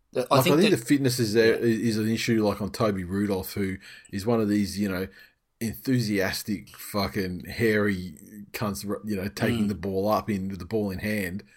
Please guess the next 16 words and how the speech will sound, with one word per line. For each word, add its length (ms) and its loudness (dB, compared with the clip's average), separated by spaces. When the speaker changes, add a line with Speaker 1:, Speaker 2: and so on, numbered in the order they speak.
Speaker 1:
Mm. 300 -4
Speaker 2:
But 240 2
he's 180 0
the 80 0
number 240 0
one 260 -6
tackle 320 -4
misser 360 -6
in 440 -10
the 140 -6
N 80 -4
R 200 -4
L 120 -4
this 120 -8
season. 380 -8
Speaker 1:
Yeah. 280 -4